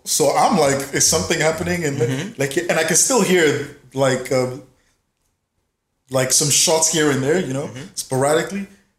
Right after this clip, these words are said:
Speaker 1: And then it was when I, um, I think it was when I, I went on WhatsApp and I asked somebody,
Speaker 2: Mm-hmm.
Speaker 1: you know, like, "Hey, what's up? What's going on?" And they were like, "Yeah, they're shooting at the toll gate. Watch this I G live."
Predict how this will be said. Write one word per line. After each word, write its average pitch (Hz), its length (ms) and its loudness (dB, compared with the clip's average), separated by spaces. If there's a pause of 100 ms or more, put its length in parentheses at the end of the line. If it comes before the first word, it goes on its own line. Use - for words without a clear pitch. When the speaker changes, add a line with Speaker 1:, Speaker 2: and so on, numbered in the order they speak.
(140)
Speaker 1:
And 131 200 0
then 143 340 2 (120)
it 143 80 2
was 139 240 2
when 147 160 0
I, 151 200 2
um, 127 460 0 (140)
I - 60 -20
think 156 120 -4
it 160 60 -6
was 139 120 0
when 143 140 2
I, 131 340 0 (400)
I 113 60 -4
went 165 220 2
on 143 80 0
WhatsApp 139 540 0
and 123 100 -6
I 123 40 -2
asked 143 380 -2
somebody, 117 540 -2 (200)
Speaker 2:
Mm-hmm. 123 280 -8
Speaker 1:
you 120 60 -6
know, 123 100 -2
like, 123 160 0
"Hey, 175 120 0
what's 143 220 0
up? 147 80 -4
What's 135 200 -6
going 143 120 -4
on?" 143 100 -4
And 123 80 -4
they 123 80 0
were 127 80 2
like, 120 220 0
"Yeah, 165 80 2
they're 123 100 0 (120)
shooting 143 160 -2
at 123 100 -4
the 123 80 -10
toll 156 240 -2
gate. 117 240 -8 (220)
Watch 139 300 2
this 139 220 0
I 127 140 2
G 120 160 -2
live." 120 480 -2